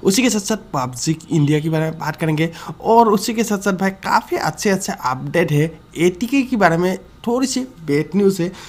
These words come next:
चलिए, वीडियो को शुरू करता हूँ, देखते हैं डिटेल्स में आखिरकार इस छोटी सी वीडियो में क्या क्या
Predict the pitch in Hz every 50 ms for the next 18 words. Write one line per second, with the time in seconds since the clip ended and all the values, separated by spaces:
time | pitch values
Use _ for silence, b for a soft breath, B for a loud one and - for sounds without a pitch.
0 | B B - - 247 254 262 254 254 233 - 180 165 185 180 190 196 190 - -
1 | 185 175 170 165 170 165 160 165 175 175 160 156 165 160 - - 190 190 175 151
2 | 147 143 185 208 208 190 - - 180 - - - - - - 208 202 - 311 302
3 | 277 - 240 202 180 175 - - 208 - - - - 185 185 190 247 262 254 254
4 | 254 214 175 160 151 160 156 156 170 185 B B B B B B B - - -
5 | 190 196 202 202 196 - - 180 170 165